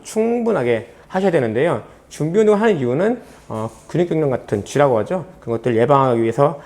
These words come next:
하게 됩니다. 예, 물에 들어가기 전에 준비 운동은 아까 말씀드렸다시피 삼 분 이상 충분히 합니다. 그리고 중요한 위-, 것은, 어, 위치인데요.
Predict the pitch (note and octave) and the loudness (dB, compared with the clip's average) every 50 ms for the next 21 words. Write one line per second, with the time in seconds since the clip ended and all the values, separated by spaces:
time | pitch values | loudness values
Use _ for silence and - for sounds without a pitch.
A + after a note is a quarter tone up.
0 | - - - - E3 C#3+ B2 A#2+ A#2 A2 G2+ G#2 F#2 - - - - - - _ | -20 -16 -10 -6 -6 -4 -2 -2 -2 -2 -2 -4 -8 -10 -16 -20 -20 -20 -20 _
1 | - _ _ _ _ _ _ - - C#3+ B2+ G2+ - - C#3 E3 G3 A3+ A#3 A3+ | -20 _ _ _ _ _ _ -4 -2 0 0 0 -2 -2 2 4 6 6 4 4
2 | - F3 F#3 F#3+ F#3 E3 E3 C#3+ B2+ B2 B2+ C3+ D3 C#3+ - A#2+ A#2+ A#2+ B2+ A#2+ | 4 4 4 4 6 4 4 2 2 2 2 0 -2 -4 -6 -8 -4 -2 -2 0
3 | A2+ A#2 B2+ C#3+ C#3+ A2 - - - - - - - - G#2+ G#2+ - A#2 A2+ G#2 | 0 0 -2 -2 -2 -4 -6 -8 -14 -18 -20 -18 -6 -4 -4 -4 -2 -4 -4 -4
4 | G#2 G2 - - D3 D#3 - - F#3+ F#3+ F3+ D3+ C3+ A#2+ A#2 - - E3+ D#3+ D3+ | -4 -6 -4 -2 -2 -2 -2 -4 -6 -4 -2 -2 -2 -2 -6 -6 -8 -6 -4 -4
5 | C#3 C3 B2+ B2 - G#2 - - - - - - - - C3+ C3+ C3 C#3+ E3+ G3+ | -2 -2 -2 -2 -4 -6 -6 -10 -20 -20 -20 -20 -10 -4 -4 2 2 2 2 2
6 | G3 - - - C#3+ E3 F#3 F#3+ E3+ C3 A2+ - - - - - - - - - | -2 -6 -6 -2 0 2 2 2 2 0 -4 -6 -10 -20 -20 -20 -20 -14 -12 -10
7 | A2 C#3 F#3+ E3 - - - - - G#2 G#2 C#3 - - A3+ G3 C#3 G#2+ A#2 E3 | -4 -2 -2 -2 -2 -6 -8 -6 -6 -4 -4 -4 -6 -2 -2 -2 0 0 -2 -2
8 | - G#2+ | -4 -8